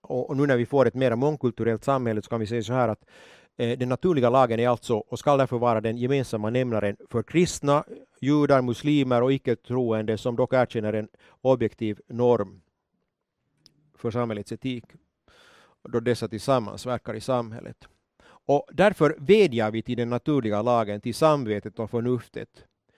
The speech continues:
då vi bland människor i gemen talar för livet och värnar livet. I den kristna kyrkan ska vi hänvisa till Bibeln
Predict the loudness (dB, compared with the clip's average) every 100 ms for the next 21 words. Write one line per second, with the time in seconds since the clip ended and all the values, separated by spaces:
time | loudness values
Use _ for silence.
0 | _ -10 -2 0 0 0 0 2 0 -2
1 | -4 -4 -2 -2 0 0 -2 -2 -4 -4
2 | -6 -8 -6 -4 -6 -12 _ -12 -6 -4
3 | -4 -6 -14 -20 _ -12 -12 -12 -18 _
4 | _ _ _ _ _ _ _ _ _ _
5 | _ _ _ _ _ _ _ _ _ _
6 | _ _ _ _ _ 0 2 2 0 0
7 | 0 0 0 -4 -4 -2 -2 -2 -4 -6
8 | -8 -6 -2 0 2 2 2